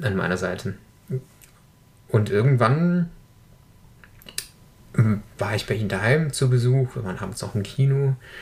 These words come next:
und haben uns dann einfach mit, mit seinem Auto, wie immer, dann, dann einfach mal in die Pampa gestellt und, äh, einfach nur viel miteinander geredet.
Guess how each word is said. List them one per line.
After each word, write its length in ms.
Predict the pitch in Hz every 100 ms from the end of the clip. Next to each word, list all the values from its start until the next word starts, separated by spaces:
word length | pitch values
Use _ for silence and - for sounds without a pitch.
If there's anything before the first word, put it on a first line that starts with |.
| - - - - - - -
und 760 | 120 110 110 110 107 107 - - - - -
haben 160 | 101
uns 120 | 107 -
dann 140 | 101
einfach 200 | 98 101
mit, 320 | 101 - -
mit 120 | 101
seinem 180 | 95 98
Auto, 420 | 104 101 117 104 98
wie 120 | 104
immer, 220 | 110 101
dann, 260 | 98 107 104
dann 500 | 104 110 120 113 117
einfach 220 | - 107 104
mal 220 | 101 110 110 - - -
in 80 | 110
die 100 | 101
Pampa 360 | - 113 127 120
gestellt 600 | 123 - 117 131 127 120
und, 320 | 107 101 98
äh, 380 | 120 113 104 104 120 - - - - - -
einfach 180 | 123 131
nur 140 | 123
viel 220 | 123 - 143
miteinander 320 | 120 113 110
geredet. 500 | 98 107 139 170